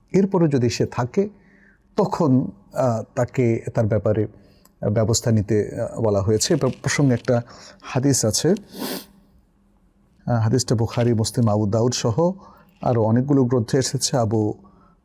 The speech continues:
আহ, লুবাবা থেকে, আবু লুবাবা রাদিয়াল্লাহু তাআলা আনহু, তিনি বলছেন, নবী সাল্লাল্লাহু আলাইহি ওয়াসাল্লাম বলেছেন কি,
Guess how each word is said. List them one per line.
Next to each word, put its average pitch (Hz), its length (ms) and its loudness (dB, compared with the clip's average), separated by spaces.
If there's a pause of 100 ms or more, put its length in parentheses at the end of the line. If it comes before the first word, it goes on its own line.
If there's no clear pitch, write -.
আহ, 110 160 0
লুবাবা 117 460 2
থেকে, 117 340 -2
আবু 120 160 2
লুবাবা 107 400 2
রাদিয়াল্লাহু 110 460 0
তাআলা 120 220 -2
আনহু, 123 160 0
তিনি 127 160 0
বলছেন, 110 380 0
নবী 110 100 2
সাল্লাল্লাহু 113 420 0
আলাইহি 110 80 0
ওয়াসাল্লাম 110 60 2
বলেছেন 127 380 0
কি, 202 480 -2